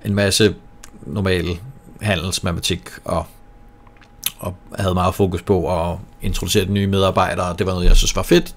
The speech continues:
Det var sådan ligesom at sige, "Kom og tag nogle aftenvagt sammen med mig, og så lærer jeg, hvordan at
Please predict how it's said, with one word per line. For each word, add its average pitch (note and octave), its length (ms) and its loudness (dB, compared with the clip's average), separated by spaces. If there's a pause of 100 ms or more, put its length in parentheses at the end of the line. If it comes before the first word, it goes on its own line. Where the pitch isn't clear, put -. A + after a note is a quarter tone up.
(100)
Det A#2+ 60 4
var G#2+ 140 6
sådan A2 140 -2
ligesom F#2+ 260 0
at F#2 80 0
sige, F2 280 -2 (480)
"Kom A#2 180 4
og A2 60 -2
tag A2+ 120 4
nogle G2 140 6
aftenvagt G2+ 420 2
sammen G#2 200 0
med G2 80 2
mig, B2 300 4
og G2+ 80 0
så G#2+ 100 0
lærer F#2+ 400 4
jeg, F2+ 80 2
hvordan F2 400 -2
at F2 120 -4